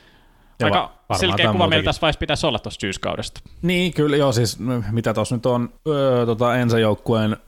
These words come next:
Speaker 1: öö, kalenteria syksylle katsonut, niin ei siinä ihan kauheasti tarvitse lepää laakereilla.
Speaker 2: No
Speaker 1: Et
Speaker 2: ei.
Speaker 1: kyllä, vaikka majorit puuttuu syksyltä, niin kyllä pelattavaa sitä sinne on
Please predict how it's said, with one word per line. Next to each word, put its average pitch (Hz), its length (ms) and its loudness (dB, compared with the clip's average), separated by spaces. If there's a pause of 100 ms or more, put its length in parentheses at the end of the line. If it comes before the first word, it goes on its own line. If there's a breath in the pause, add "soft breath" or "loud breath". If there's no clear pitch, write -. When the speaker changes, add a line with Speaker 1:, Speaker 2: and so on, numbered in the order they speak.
(140)
Speaker 1:
öö, 127 220 -2
kalenteria 101 560 0
syksylle 101 300 -4
katsonut, 98 380 -4
niin 98 200 -6
ei 101 60 -2
siinä 98 220 -10
ihan 104 160 -4
kauheasti 101 320 -2
tarvitse 107 340 -2
lepää 104 380 0
laakereilla. 104 580 -2
Speaker 2:
No 143 120 0
Speaker 1:
Et 156 60 0
Speaker 2:
ei. 117 180 -2
Speaker 1:
kyllä, 110 220 -6
vaikka 104 260 -6
majorit 107 440 -2
puuttuu 101 360 -6
syksyltä, 101 400 -4
niin 92 180 -4
kyllä 90 200 -4
pelattavaa 92 760 -2 (800 loud breath)
sitä 107 300 0
sinne 98 420 -2
on 107 220 -2